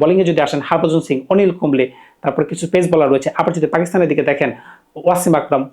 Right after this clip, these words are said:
ইউ-, ওয়াকার ইউনুস, শোয়েব আখতার। আপনি যদি ব্যাটিংয়ে আসেন, আহ, সাইদ আনোয়ার, শাহিদ আফ্রিদি, ইনজামুল হক,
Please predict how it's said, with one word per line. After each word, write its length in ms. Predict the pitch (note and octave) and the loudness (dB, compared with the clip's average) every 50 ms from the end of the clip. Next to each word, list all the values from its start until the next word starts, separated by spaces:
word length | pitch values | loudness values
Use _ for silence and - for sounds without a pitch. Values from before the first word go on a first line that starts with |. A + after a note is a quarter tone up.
| _ | _
ইউ-, 160 | F#3+ F#3 F#3+ G3 F#3 | 2 2 2 2 2
ওয়াকার 220 | F3 F3 F3 F3 D#3 | 0 2 2 2 2
ইউনুস, 240 | D3 C#3 C3+ C3 C3 - _ - - | 2 2 0 -2 -2 -8 _ -14 -6
শোয়েব 240 | - - G3+ F#3 D3+ C#3+ | -2 0 2 2 2 0
আখতার। 260 | - - - C3 B2+ - - | -2 -2 -2 -4 -4 -4 -8
আপনি 120 | - - D#3+ D#3+ | -18 -10 -4 -4
যদি 100 | D3+ C3+ | 0 0
ব্যাটিংয়ে 260 | D3 D3+ G3 F#3 F3+ D#3 C#3 | 0 0 2 2 2 2 2
আসেন, 180 | - D#3 C3 A#2 - - - - - - - - A#2+ | 0 -2 -4 -4 -6 -14 -20 -20 -20 -18 -4 -2 0
আহ, 160 | B2 B2 B2 A#2+ - _ _ _ _ _ _ _ _ _ - - | 0 0 -2 -4 -10 _ _ _ _ _ _ _ _ _ -4 0
সাইদ 200 | G3 F3+ E3 D3+ D3+ | 0 2 2 2 2
আনোয়ার, 200 | C#3+ C3+ C3+ C3+ - - _ - - - | 2 2 0 0 -4 -10 _ -14 -10 -2
শাহিদ 200 | - G3 E3+ D3 D3 | 0 0 2 2 2
আফ্রিদি, 280 | C#3 - - C#3+ C3+ C#3+ C#3 - - | 0 0 0 -2 -2 -2 -2 -2 0
ইনজামুল 340 | F3 F3 F3 D#3+ D3+ D3 C#3+ D3 | 2 2 2 2 2 2 2 2
হক, 140 | C#3+ B2+ | 0 -2